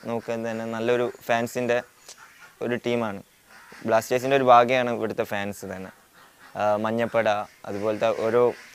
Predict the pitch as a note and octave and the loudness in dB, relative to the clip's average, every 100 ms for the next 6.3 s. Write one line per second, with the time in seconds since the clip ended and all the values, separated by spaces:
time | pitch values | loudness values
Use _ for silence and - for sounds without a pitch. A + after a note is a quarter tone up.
0 | - - - - - A2 B2 C3+ D3 D3 | -20 -20 -20 -20 -10 -2 0 0 2 0
1 | - - - A#2+ C3 C#3+ D#3 D3+ C#3+ C#3+ | -2 -16 -12 4 4 6 4 4 4 4
2 | C3+ B2 A2 A#2 A#2 A#2+ A#2+ A2+ F#2+ G2+ | 4 0 -2 -2 0 0 0 -2 -4 -8
3 | G2+ G2 - _ _ - G2 A2 - C#3+ | -10 -12 -20 _ _ -10 -4 -2 -2 2
4 | D#3+ E3+ D#3+ C#3+ D#3+ D#3+ D#3+ D#3+ D3+ - | 2 4 2 2 2 4 2 0 -2 0
5 | C#3 C#3 C3+ C3+ C3 C3 - A#2 A#2+ A2 | -4 -2 -2 -2 0 0 2 6 6 4
6 | A2+ A2+ | 0 -2